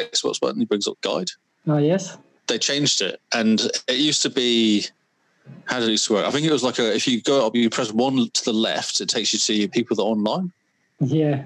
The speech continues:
Speaker 1: And they've changed it to right now. And I keep going the wrong way.
Speaker 2: <laughs>
Speaker 1: I'm not,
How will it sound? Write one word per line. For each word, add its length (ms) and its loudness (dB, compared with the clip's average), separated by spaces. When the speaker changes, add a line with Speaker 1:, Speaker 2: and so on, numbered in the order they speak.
Speaker 1:
And 100 2
they've 140 0
changed 260 0
it 120 -2
to 160 0
right 300 0
now. 280 -2
And 80 2
I 60 0
keep 200 -4
going 160 4
the 80 4
wrong 160 2
way. 240 0
Speaker 2:
<laughs> 340 -10
Speaker 1:
I'm 500 2
not, 180 -2